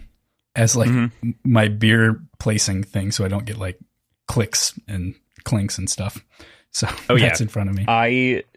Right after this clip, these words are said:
Speaker 2: totally bought a second mouse pad specifically for that, for my little side table over here that I drink from.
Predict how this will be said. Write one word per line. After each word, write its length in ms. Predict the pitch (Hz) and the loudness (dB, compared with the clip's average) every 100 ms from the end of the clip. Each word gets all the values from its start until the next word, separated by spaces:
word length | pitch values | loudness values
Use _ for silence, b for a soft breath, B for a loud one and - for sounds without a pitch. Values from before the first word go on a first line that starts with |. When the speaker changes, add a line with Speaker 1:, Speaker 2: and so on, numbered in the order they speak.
| _ _ - | _ _ -2
Speaker 2:
totally 340 | 120 101 92 | 0 2 2
bought 300 | 85 92 87 | 0 0 0
a 60 | 87 | 0
second 260 | 90 85 | -2 -4
mouse 240 | 82 82 - | -6 -6 -4
pad 240 | 87 85 | -4 -6
specifically 480 | - 95 85 92 90 | -8 -10 -8 -6 -6
for 140 | - | -2
that, 180 | 80 71 | 0 -2
for 100 | 82 | -2
my 140 | 78 78 | -2 -2
little 220 | 78 78 | 0 0
side 280 | - 76 78 | 0 0 -4
table 340 | 80 78 76 | -4 -2 -4
over 140 | 76 | -2
here 200 | 78 76 | -2 -2
that 100 | 73 | -2
I 60 | 78 | -4
drink 240 | 80 78 | -2 -6
from. 280 | - 78 78 | -2 -4 -4